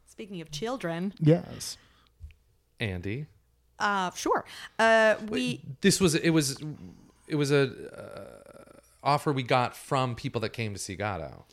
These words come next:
Speaker 2: Oh, that's great.
Speaker 1: Yeah, if I, and I think I'm telling this story right. So, um, Nina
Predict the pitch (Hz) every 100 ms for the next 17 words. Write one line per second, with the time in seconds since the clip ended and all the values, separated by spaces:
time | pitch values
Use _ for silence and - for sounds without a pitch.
0 | - 131 135 131 185 - 240 269 277 240
1 | 226 247 233 - 240 240 226 427 427 311
2 | 262 220 208 202 - 180 175 175 175 -
3 | 214 196 196 - 196 190 190 196 _ _
4 | _ _ _ _ _ - _ _ _ -
5 | 214 220 233 247 240 226 226 220 220